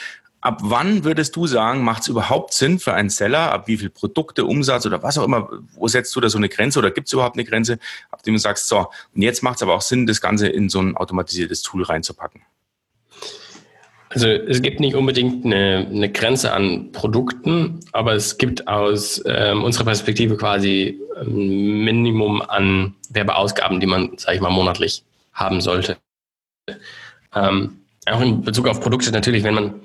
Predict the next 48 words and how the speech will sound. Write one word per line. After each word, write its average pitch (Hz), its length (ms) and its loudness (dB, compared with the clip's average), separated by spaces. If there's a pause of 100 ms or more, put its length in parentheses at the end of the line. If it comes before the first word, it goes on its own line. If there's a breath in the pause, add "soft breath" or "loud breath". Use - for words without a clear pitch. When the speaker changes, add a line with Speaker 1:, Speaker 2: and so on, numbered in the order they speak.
(220 loud breath)
Speaker 2:
wenn 110 120 -2
man 107 100 2
jetzt 104 200 0
gerade 110 180 0
angefangen 110 480 0
hat - 160 -2
und 104 80 0
man 101 120 2
hat 107 160 -2
nur - 100 0
ein 107 160 2
Produkt, - 540 -2
dann 101 200 4
behandelt 101 400 0
man 104 100 2
das 101 120 2
natürlich 101 420 0
wie 104 80 2
ein 98 100 2
rohes 101 300 0
Ei 107 220 2
und 98 240 -2 (400)
kümmert 107 220 0
sich 101 120 -2
wahrscheinlich 101 320 0
jeden 104 200 2
Tag 120 200 -2
darum. 92 380 -2 (580 loud breath)
Ähm, 104 380 2
damit 104 240 -2
man 110 380 2
auch 107 120 0
die 113 100 0
ganze 110 540 2
Optimierung 113 600 0 (260)
quasi 107 260 0
manuell 101 300 2
machen 101 260 0
können. 107 300 0
Aber 101 180 0
wenn 104 100 2
man 104 140 2
dann 101 160 2
mal 101 160 2
fünf 120 320 0
oder 113 160 -2
zehn 113 200 0
Produkte 110 440 -2